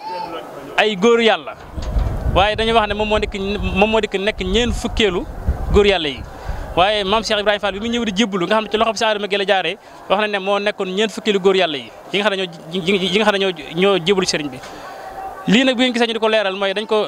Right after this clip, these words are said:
tey dañoo dikk fii ci barabu Cheikh Adama Guèye ci bisu màggal Sëriñ Bara gi nga xam ne mooy juddug, euh, maanaam mooy gën ak àddunaam ak juddoom lañ boole di ko màggal fii ci barab bi, moo tax ñuy leeral lii tey jii.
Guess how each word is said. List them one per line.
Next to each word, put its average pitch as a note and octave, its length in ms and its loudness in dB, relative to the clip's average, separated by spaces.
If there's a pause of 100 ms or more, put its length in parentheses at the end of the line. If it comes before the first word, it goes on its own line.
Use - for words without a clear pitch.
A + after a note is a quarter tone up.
tey G#3+ 140 2
dañoo A3 180 -2
dikk - 160 -4
fii G#3 180 0
ci G#3+ 60 0
barabu G3+ 300 2
Cheikh G#3 160 0
Adama G3 220 -2
Guèye F3 120 -2
ci E3+ 60 -10
bisu G#3+ 180 -2
màggal G#3 260 4
Sëriñ F#3+ 140 -4
Bara F#3 220 2
gi G3 100 -4
nga A3+ 100 0
xam G#3 140 0
ne E3+ 160 -10 (440)
mooy G#3 240 4 (100)
juddug, G#3+ 260 2 (600)
euh, F#3+ 260 4 (180)
maanaam G3 320 2
mooy G#3 300 0 (100)
gën F3+ 160 4
ak G#3+ 120 -2
àddunaam F#3 420 0
ak F#3+ 80 0 (160)
juddoom F#3+ 240 2
lañ G3+ 180 0
boole G3 180 2
di F#3 60 -6
ko F#3+ 80 -4
màggal F#3 320 -2 (540)
fii A3+ 220 2
ci A3+ 100 0
barab G3 220 2
bi, E3 60 -8
moo G3 100 4
tax F#3+ 120 -4
ñuy F#3+ 160 -4
leeral F#3 280 0
lii E3+ 100 -6
tey E3 140 -4
jii. C3 180 -2